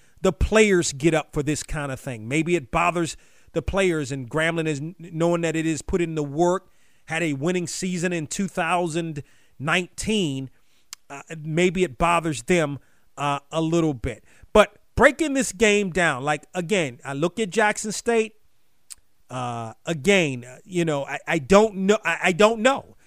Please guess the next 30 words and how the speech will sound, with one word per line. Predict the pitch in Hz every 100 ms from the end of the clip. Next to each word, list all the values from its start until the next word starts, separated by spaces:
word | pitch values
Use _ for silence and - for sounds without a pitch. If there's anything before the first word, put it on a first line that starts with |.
| _ _
Like, | 160 170 -
I | 180
d-, | 139 226 - -
you | 202
know, | 185 156 _ - -
obviously | 165 208 220 208 202 _ _ _ -
Jackson | 160 190 - -
State | 202 196 127 -
dominated | 170 196 196 190 190 190
Edward | - 185 170 160
Waters. | 175 175 117 - - - - - -
No | 151 180
question | - 185 - 165
about | 139 170
it. | - _
But | - 170
I | 175
really | 160 147 170 226 220 220 _ _ _
don't | - 180 170
know, | 147 202 202
because | 147 160 - 160
now | 147 160 190 214
you're | 185 196 185
playing | - 190 185 180
a |
team | 156 - 202
that | 165
I | 160 202
would | 302 233 -
say | - 147 117 123